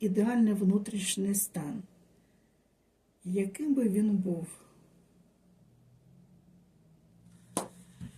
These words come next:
Доскональний внутрішній стан, мабуть,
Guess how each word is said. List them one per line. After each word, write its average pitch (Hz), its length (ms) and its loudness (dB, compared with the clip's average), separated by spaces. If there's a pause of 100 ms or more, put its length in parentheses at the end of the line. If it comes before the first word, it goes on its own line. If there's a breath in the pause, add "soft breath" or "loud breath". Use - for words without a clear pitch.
(1300 loud breath)
Доскональний 226 800 4
внутрішній 220 600 2
стан, 339 420 2 (440 loud breath)
мабуть, 208 640 2